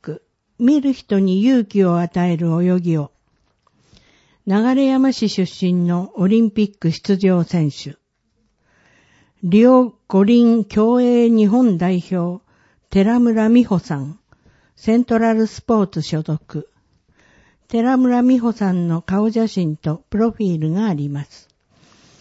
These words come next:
プロフィール。姉の影響で三歳から水泳を始め、中学、高校時代は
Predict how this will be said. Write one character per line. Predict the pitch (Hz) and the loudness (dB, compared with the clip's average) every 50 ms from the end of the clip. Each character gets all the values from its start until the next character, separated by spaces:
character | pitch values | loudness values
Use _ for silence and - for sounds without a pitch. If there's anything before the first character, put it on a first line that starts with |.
| - _ _ _ _ _ _ | -20 _ _ _ _ _ _
プ | - 247 | -4 -2
ロ | 240 277 269 | -2 -2 -2
フ | - 254 | -2 -2
ィ | 240 226 180 151 | -2 0 -2 -2
ー | 151 | -4
ル。 | - - _ _ _ _ _ _ _ _ _ _ _ _ _ _ _ _ _ _ _ _ _ _ _ - 185 202 | -8 -18 _ _ _ _ _ _ _ _ _ _ _ _ _ _ _ _ _ _ _ _ _ _ _ 0 2 4
姉 | 226 254 262 | 4 4 4
の | 254 254 | 4 4
影 | 254 254 254 247 247 240 240 | 4 2 2 2 2 0 0
響 | - 254 233 233 240 | 0 0 2 2 2
で | 226 226 226 226 226 - _ _ | 2 0 0 -2 -2 -6 _ _
三 | - - - 294 294 294 254 | -12 -4 0 0 2 0 0
歳 | - 226 208 196 180 | 0 0 0 -2 -2
か | - - 175 | -2 -4 -2
ら | 175 180 175 | -2 -2 -2
水 | - - 202 202 214 214 214 | -2 0 0 2 2 2 2
泳 | 202 196 202 196 | 2 2 2 2
を | 190 190 185 | 2 0 -2
始 | 165 - 185 160 - 180 | -2 -2 -4 -4 -4 -4
め、 | 170 170 165 175 - _ _ _ _ _ _ _ _ _ _ | -2 -2 -4 -4 -6 _ _ _ _ _ _ _ _ _ _
中 | - - 285 285 269 247 | -2 0 2 4 4 2
学、 | 214 196 175 - 160 156 151 190 | 2 -2 -2 -4 -6 -6 -8 -6
高 | - - 208 208 202 | -4 0 0 0 0
校 | 202 - 208 202 196 | 0 2 2 2 2
時 | 180 - 202 196 185 | 2 2 0 0 0
代 | 185 175 170 156 | 0 0 0 0
は | 156 151 147 147 151 | 0 -2 -4 -6 -8